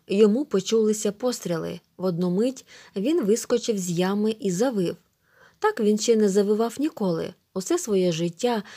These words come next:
він завивав з голоду або з горя. Тепер в його завиванні була надія та радість. «Вовк!» крикнув Петро Лях. «Я чую вовка!» Андрійків тато скинув кожуха,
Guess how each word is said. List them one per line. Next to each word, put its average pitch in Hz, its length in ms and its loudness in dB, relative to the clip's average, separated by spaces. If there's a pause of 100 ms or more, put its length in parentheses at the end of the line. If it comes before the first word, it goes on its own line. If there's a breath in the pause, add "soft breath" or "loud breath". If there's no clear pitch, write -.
(160 loud breath)
він 233 280 0
завивав 190 540 2
з 175 80 -4
голоду 185 520 0
або 175 320 0
з 208 40 0
горя. 185 460 -2 (260)
Тепер 233 280 0
в 190 60 -4
його 180 280 2
завиванні 175 760 0
була 196 320 -2
надія 180 600 -2
та 180 140 -4
радість. 170 460 -6 (520 soft breath)
«Вовк!» 214 480 2 (300 loud breath)
крикнув 277 480 2
Петро 247 400 0
Лях. 185 480 -2
«Я 233 240 2
чую 285 380 2
вовка!» 233 520 0 (540 soft breath)
Андрійків 196 720 2
тато 233 480 -4
скинув 208 440 -2
кожуха, 190 560 -2